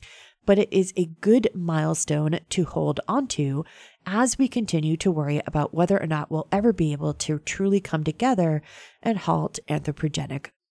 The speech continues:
uh, climate change. So, you know, there is still hope, uh, even though it might not seem that way <laughs> some days. Um, so, yeah.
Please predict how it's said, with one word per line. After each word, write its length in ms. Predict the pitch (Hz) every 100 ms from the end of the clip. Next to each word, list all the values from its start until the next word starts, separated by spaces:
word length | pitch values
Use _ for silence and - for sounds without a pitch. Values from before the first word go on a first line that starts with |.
| _ _
uh, 240 | 147 131 - _ -
climate 420 | - 294 208 -
change. 640 | - - - _ - - _ - - - - _ -
So, 640 | - - 175 165 156 156 - -
you 100 | 311
know, 380 | 185 165 165 160 _ -
there 180 | 240 -
is 220 | 226 226
still 460 | - - 180 170 -
hope, 340 | - - - - - - - - - -
uh, 500 | 151 139 139 147 147 - -
even 320 | 202 175 175
though 280 | 170 160 156 -
it 180 | 160
might 220 | 165 185 190
not 180 | 180
seem 300 | - - 165
that 240 | 151 160 143
way 140 | 160
<laughs> 0 |
some 340 | 147 - 151 139
days. 600 | 143 151 147 170 - - - - - - _ -
Um, 580 | 175 156 147 151 151 147 _ _ _ _ _ _ _
so, 180 | - 220
yeah. 220 | 233 214